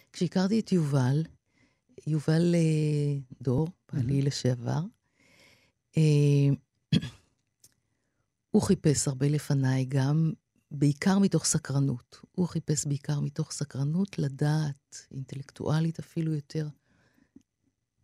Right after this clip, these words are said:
Speaker 1: מה זה כל הדבר הזה. ו-, ושם פעם ראשונה היה לי אומץ באמת לתת לו יד, ולהגיד לו, "תיקח אותי ל-, להרפתקאות
Speaker 2: מהמם.
Speaker 1: רוחניות
Speaker 2: מהמם.
Speaker 1: כאלה."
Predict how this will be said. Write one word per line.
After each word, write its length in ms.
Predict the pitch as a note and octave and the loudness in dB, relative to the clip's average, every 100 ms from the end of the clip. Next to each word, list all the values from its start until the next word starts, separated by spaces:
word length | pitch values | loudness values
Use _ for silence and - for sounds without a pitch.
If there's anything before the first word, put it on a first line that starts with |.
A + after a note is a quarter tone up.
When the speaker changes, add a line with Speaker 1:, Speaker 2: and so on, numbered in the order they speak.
| - | -6
Speaker 1:
מה 240 | C#3+ C#3 C3+ | -2 0 0
זה 140 | C#3 | -2
כל 200 | - C3+ | 0 0
הדבר 380 | C3+ C3 B2 B2 | 2 0 0 -2
הזה. 300 | B2+ C3+ F3 A3 _ _ _ _ _ - | -2 -2 -2 -4 _ _ _ _ _ -14
ו-, 240 | C#3+ C#3 D3+ C#3+ D3 C#3+ C#3+ C#3+ C#3 C#3+ - _ - | -8 -2 2 2 2 0 0 0 -2 -4 -6 _ -6
ושם 380 | D3 - G#3+ A3+ | -4 0 2 2
פעם 160 | G3 G3 | 2 0
ראשונה 400 | F#3 - G#3 A3+ | -2 -4 -2 0
היה 160 | F#3 E3+ | 0 0
לי 120 | F3 | 0
אומץ 280 | E3 E3 D#3 | 0 -2 -4
באמת 180 | D#3+ D#3+ | -6 -4
לתת 340 | C#3+ - D#3+ D3+ | -4 -4 -4 0
לו 80 | |
יד, 460 | C#3+ C#3 D3 A3 A#3+ C4 _ _ _ _ _ - | 2 2 2 0 -2 -10 _ _ _ _ _ -12
ולהגיד 400 | D3 D3 D3 D#3+ | -6 -4 -2 0
לו, 100 | D#3 | 0
"תיקח 420 | D3 - D#3 - | -2 -2 -4 -2
אותי 280 | E3 D3 C#3 | -2 0 0
ל-, 500 | C3+ C3 B2+ B2+ C3 - | 0 0 -2 -6 -10 -6
להרפתקאות 880 | D3+ A#2 - D3 - - - C#3 - | -2 -2 -4 -10 -6 -4 -2 -4 -2
Speaker 2:
מהמם. 120 | C#3+ | -2
Speaker 1:
רוחניות 680 | C3+ C#3+ C#3+ C#3 C3+ - - | 2 4 6 6 4 0 0
Speaker 2:
מהמם. 140 | G#2+ | 2
Speaker 1:
כאלה." 160 | C3+ | 0